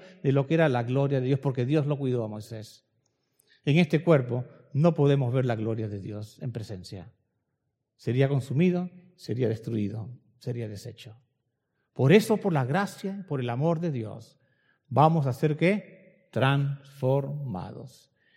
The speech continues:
En un cuerpo que va a poder resistir ver la gloria de Dios por toda una eternidad. Esto se lo debemos a Cristo. Si esto no es poco por lo cual agradecer a Cristo, ¿por qué vamos a agradecerle, hermanos?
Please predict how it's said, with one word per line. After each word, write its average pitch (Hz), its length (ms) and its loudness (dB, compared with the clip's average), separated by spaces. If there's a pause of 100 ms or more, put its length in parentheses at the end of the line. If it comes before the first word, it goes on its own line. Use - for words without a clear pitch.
(120)
En 131 160 6
un 175 120 6
cuerpo 247 560 10 (340)
que 131 140 6
va 165 140 10
a 175 60 6
poder 170 360 6
resistir 175 640 0
ver 131 400 0
la 127 180 0
gloria 156 380 2
de 139 140 2
Dios 131 360 0 (280)
por 120 180 -2
toda 147 480 0
una 135 240 0
eternidad. 127 460 0 (180)
Esto 233 400 4
se 196 100 0
lo 165 120 4
debemos 139 500 4
a 135 100 -2
Cristo. 104 460 -8 (260)
Si - 160 4
esto 262 160 6
no 233 80 8
es - 60 8
poco 226 320 8
por 175 160 6
lo 175 80 6
cual 214 260 10 (220)
agradecer 160 480 8
a 180 80 8
Cristo, 196 260 6
¿por 165 200 4
qué - 400 2
vamos 180 260 6
a 160 60 0
agradecerle, 139 480 2
hermanos? 202 720 2